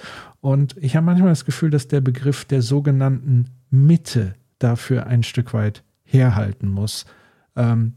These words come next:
dass man eben sagt, „Na ja, wir sind nicht links, wir sind nicht rechts, wir sind die Vernünftigen, wir sind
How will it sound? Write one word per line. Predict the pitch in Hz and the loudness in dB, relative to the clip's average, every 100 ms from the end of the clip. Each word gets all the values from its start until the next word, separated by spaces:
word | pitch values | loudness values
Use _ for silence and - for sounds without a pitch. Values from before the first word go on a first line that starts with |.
| - | -4
dass | 123 - | -4 0
man | 127 | 0
eben | 123 131 120 | 0 0 0
sagt, | 110 120 131 135 _ _ _ _ _ | 0 -2 -2 -6 _ _ _ _ _
„Na | 120 | 0
ja, | 131 143 151 151 - _ - | 2 2 2 0 -6 _ -2
wir | 123 | 0
sind | 127 131 | 0 0
nicht | 123 131 | -2 0
links, | 143 185 190 - _ - | 2 2 0 -4 _ -4
wir | 123 | -2
sind | 123 | -2
nicht | 117 - 117 | -2 -2 0
rechts, | 139 131 - - - - _ _ | 0 -2 -8 -20 -20 -20 _ _
wir | 135 123 | 0 2
sind | 127 | 2
die | 127 | 0
Vernünftigen, | - 123 127 156 170 - - 110 107 123 127 - | 0 2 4 4 2 0 -8 -6 -4 -4 -6 -6
wir | 135 135 | -2 0
sind | 131 | -2